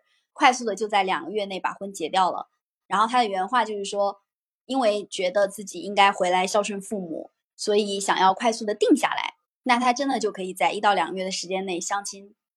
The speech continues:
然后结婚，速度很快。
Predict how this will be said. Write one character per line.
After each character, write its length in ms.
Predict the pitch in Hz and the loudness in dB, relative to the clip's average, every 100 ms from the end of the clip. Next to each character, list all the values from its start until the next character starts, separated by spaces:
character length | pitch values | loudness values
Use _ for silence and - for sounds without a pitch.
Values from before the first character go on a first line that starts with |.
| _ - | _ 0
然 160 | 196 | 0
后 360 | 185 208 180 - _ | 4 4 2 0 _
结 220 | - 202 | -4 -2
婚， 280 | 202 214 220 _ _ _ - | 0 -2 -2 _ _ _ -12
速 180 | - | -6
度 60 | 226 | -4
很 160 | 208 - | -4 -6
快。 280 | - - | -4 -4